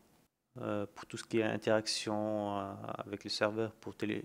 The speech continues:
pour uploader, pour utiliser avec Sec Editor. Mais cette fois-ci, j'ai cru que le module média, c'est le module qui regroupe tout. Mais non, mais non. C'est, euh, c'est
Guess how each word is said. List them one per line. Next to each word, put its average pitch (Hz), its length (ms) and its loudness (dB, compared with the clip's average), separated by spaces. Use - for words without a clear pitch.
pour 107 200 4
uploader, 110 760 2
pour 104 240 -6
utiliser 107 420 -4
avec 104 180 -2
Sec - 200 -6
Editor. 104 400 0
Mais 107 100 -4
cette - 220 -12
fois-ci, 113 260 2
j'ai 110 160 0
cru 120 200 -4
que 117 120 0
le 113 100 2
module 113 300 0
média, 113 480 0
c'est - 180 -6
le 104 60 2
module 113 500 -2
qui - 120 0
regroupe 110 500 2
tout. 117 260 -2
Mais 110 840 2
non, 101 220 -2
mais 101 320 -6
non. 104 400 -6
C'est, - 400 -8
euh, - 680 -4
c'est - 200 2